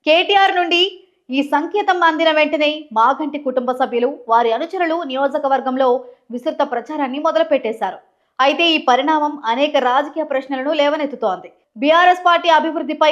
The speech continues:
కాకుండా కేవలం సానుభూతి ఓట్లపైనే ఆధారపడిందా? ఇది వారసత్వ రాజకీయాలను ప్రోత్సహించడం కాదా అని విమర్శకులు ప్రశ్నిస్తున్నారు. మరోవైపు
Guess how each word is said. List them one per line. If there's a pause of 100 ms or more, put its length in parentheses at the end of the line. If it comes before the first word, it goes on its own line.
కాకుండా (220)
కేవలం (140)
సానుభూతి
ఓట్లపైనే (120)
ఆధారపడిందా? (480)
ఇది
వారసత్వ (120)
రాజకీయాలను (120)
ప్రోత్సహించడం (100)
కాదా (220)
అని
విమర్శకులు
ప్రశ్నిస్తున్నారు. (260)
మరోవైపు